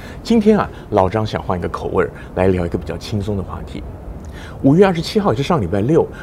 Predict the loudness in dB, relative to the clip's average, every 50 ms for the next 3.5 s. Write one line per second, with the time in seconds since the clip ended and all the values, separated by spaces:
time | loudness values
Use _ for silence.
0 | -6 2 4 4 4 4 4 4 4 4 4 2 0 2 2 2 2 0 2 2
1 | 0 0 0 -6 -6 -4 -2 0 -2 -2 -4 -2 0 0 0 0 -2 -4 -2 -2
2 | -2 0 0 0 0 0 0 -2 0 0 0 0 0 0 0 0 0 0 -2 -2
3 | 0 4 4 4 4 4 0 0 0 -2